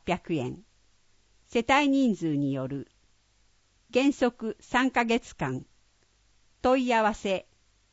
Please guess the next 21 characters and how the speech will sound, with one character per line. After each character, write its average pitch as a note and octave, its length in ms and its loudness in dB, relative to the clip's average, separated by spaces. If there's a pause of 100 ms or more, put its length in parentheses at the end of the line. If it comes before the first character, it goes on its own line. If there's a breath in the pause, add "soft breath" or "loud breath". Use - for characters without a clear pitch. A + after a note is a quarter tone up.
(380)
自 A3 160 -2
立 C#4+ 260 -2
相 C4+ 300 4
談 B3 220 0
サ A3 180 0
ポ A3 180 0
ー A3 40 0
ト G#3 160 -4
セ G3+ 180 0
ン F3 100 2
タ A#2 380 -10 (520)
ー。 G3+ 40 -12
電 A3+ 280 0
話、 G3 280 0 (460)
零 C4+ 280 4
四 A#3 320 2
二 D3+ 240 -2 (420)
三 C4 280 -2
八 B3+ 340 -4
六 E3 320 -2
の C#3 260 -4